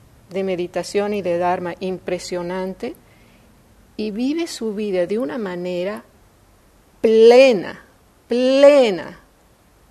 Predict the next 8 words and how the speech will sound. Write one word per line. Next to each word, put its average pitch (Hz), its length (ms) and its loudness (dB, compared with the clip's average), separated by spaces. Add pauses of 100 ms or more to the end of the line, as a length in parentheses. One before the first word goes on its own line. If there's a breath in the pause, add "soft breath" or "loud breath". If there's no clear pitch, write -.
(180)
gozosa 220 920 -2 (1040)
y 208 120 -10
con 190 300 -6
unas 254 320 -4
agallas 196 760 -4
que - 240 -16
mis 240 320 -8
respetos. - 680 -12